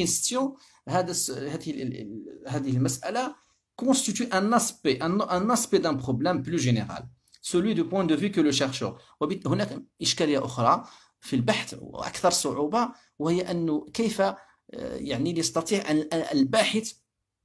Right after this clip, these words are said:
أن يدرس الموضوع دون أن يكون لديه حكم.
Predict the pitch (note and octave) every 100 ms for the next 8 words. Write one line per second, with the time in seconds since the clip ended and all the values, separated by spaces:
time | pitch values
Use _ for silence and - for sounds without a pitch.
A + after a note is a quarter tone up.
0 | _ _ _ - E3 F#3+ F#3+ - E3 D3+
1 | D3 G3 E4+ D3 - _ _ _ _ _
2 | C3 B2+ B3+ A#3+ A#3 - - G3+ G3+ F#3+
3 | F#3 G#3 F#3+ E3+ C3 - - G#2